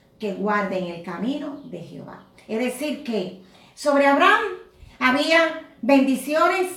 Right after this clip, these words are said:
este, que Dios había dicho de antemano que a través de él iba a ser una generación grande, y dijo,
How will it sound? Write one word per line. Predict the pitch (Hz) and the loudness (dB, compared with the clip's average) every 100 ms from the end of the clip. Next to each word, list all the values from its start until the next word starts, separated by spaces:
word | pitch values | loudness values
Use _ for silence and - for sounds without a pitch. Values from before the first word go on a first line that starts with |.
| - _ _ - - | -14 _ _ -20 -8
este, | 262 269 - 269 240 | -2 -2 -2 -4 -4
que | 254 247 | -2 -2
Dios | 262 302 | 0 0
había | 294 294 285 | 0 0 0
dicho | 277 277 277 | 0 -2 -2
de | 247 | -2
antemano | 240 254 233 254 277 277 | -2 -4 -4 -2 -2 -2
que | 254 | -4
a | 233 | -4
través | 226 226 247 | -4 -2 -4
de | 247 240 | -4 -2
él | 269 277 277 - - - | 2 2 0 -8 -20 -14
iba | - 240 240 | -4 0 2
a | 247 | 2
ser | 254 | -2
una | 254 233 | 0 -2
generación | 226 214 196 - 247 240 226 | -2 -4 -6 -4 -2 -2 -2
grande, | 254 285 285 285 254 | 0 0 -2 -4 -4
y | 240 | -4
dijo, | 262 262 262 254 | -4 -2 -4 -4